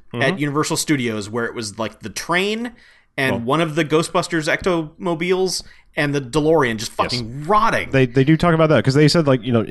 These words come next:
Speaker 2: used to be like, "Oh, here's, like, the walk-up cars were, like, a mash Jeep and the, you know,
Speaker 1: Mm-hmm,
Speaker 2: the
Speaker 1: mm-hmm.
Speaker 2: DeLorean and stuff," and they were like, it wasn't protected, so people were just plucking parts off of it.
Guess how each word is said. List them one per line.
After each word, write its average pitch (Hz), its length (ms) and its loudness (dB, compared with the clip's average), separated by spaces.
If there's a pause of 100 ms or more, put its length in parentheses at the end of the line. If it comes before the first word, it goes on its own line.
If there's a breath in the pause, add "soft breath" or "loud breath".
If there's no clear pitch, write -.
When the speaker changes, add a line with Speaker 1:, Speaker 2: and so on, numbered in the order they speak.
(120)
Speaker 2:
used 156 200 2
to 160 40 -6
be 135 120 0
like, 113 200 -2
"Oh, 113 240 0 (100)
here's, 120 300 -2
like, 117 160 0
the 107 80 2
walk-up 123 380 0
cars 87 340 -4
were, 92 80 -6
like, 87 140 -4
a 101 80 -6
mash 160 320 0
Jeep 90 320 -4
and 139 160 -4
the, 151 260 2
you 139 100 -2
know, 101 220 0
Speaker 1:
Mm-hmm, 143 340 -6
Speaker 2:
the 135 80 2
Speaker 1:
mm-hmm. 131 120 -4
Speaker 2:
DeLorean 160 340 4
and 104 100 0
stuff," 101 240 -2
and 117 120 -4
they 123 80 0
were 127 80 0
like, 120 240 0 (400 soft breath)
it 123 120 -2
wasn't 127 300 0
protected, 120 480 -2
so 123 80 0
people 120 240 -4
were 117 140 2
just 113 220 -4
plucking 117 340 -2
parts - 320 -4
off 143 160 2
of 160 80 -2
it. 185 180 0